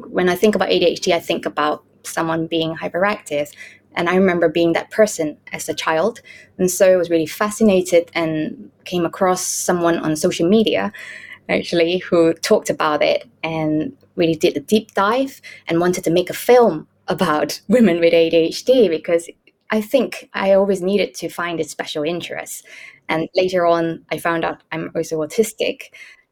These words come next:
And that's why I've needed to have something that I focus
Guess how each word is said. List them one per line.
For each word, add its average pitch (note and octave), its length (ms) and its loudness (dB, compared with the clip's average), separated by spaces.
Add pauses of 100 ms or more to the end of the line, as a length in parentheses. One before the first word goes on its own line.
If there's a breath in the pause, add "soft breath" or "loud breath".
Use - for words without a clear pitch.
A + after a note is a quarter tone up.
And E3+ 120 0
that's - 300 -4
why F3 340 0
I've E3 180 -6
needed E3 500 -6
to D#3 260 0 (260)
have D#3+ 140 -10
something E3 800 -2 (120)
that - 240 -8
I D#3+ 100 -4
focus F#3+ 680 -2